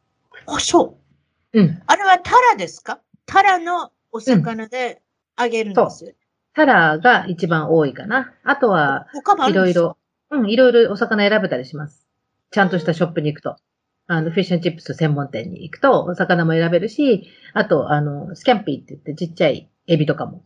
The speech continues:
Speaker 2: あげてくれるし、
Speaker 1: うん。
Speaker 2: あと、魚がダメな人は実はソーセージもあげてくれるし、<laughs> もう何でもありありです。
Speaker 1: あ、そうなの？何でもあげますよっていうやつ。
Speaker 2: うん。
Speaker 1: うん。
Speaker 2: だってスコットランドに行くと、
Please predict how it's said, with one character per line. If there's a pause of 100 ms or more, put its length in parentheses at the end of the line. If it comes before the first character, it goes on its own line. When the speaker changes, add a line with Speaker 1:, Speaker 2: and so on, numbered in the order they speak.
Speaker 2:
あ
げ
て
く
れ
る
し、 (380)
Speaker 1:
う
ん。
Speaker 2:
あ
と、
魚
が
ダ
メ
な
人
は
実
は
ソ
ー
セ
ー
ジ
も
あ
げ
て
く
れ
る
し、 (380)
<laughs>
も
う
何
で
も
あ
り
あ
り
で
す。
Speaker 1:
あ、
そ
う
な
の？
何
で
も
あ
げ
ま
す
よ
っ
て
い
う
や
つ。
Speaker 2:
う
ん。 (580)
Speaker 1:
う
ん。
Speaker 2:
だ
っ
て
ス
コ
ッ
ト
ラ
ン
ド
に
行
く
と、